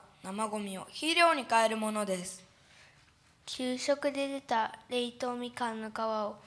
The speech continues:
Speaker 2: コンポストに入れておくと、一ヶ月で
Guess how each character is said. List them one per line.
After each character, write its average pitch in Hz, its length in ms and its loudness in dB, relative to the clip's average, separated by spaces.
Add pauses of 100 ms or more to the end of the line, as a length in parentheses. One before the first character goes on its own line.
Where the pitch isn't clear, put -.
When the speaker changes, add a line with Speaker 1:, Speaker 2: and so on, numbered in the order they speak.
(260)
Speaker 2:
コ 240 160 -2
ン 240 100 -4
ポ 277 180 2
ス 285 140 -6
ト 247 140 -2
に 220 160 -6
入 220 100 -4
れ 220 60 -6
て 220 200 -8
お 220 60 -6
く 220 60 -12 (120)
と、 220 240 -10 (480)
一 233 120 -14
ヶ 269 240 2
月 247 320 -8
で 214 260 -8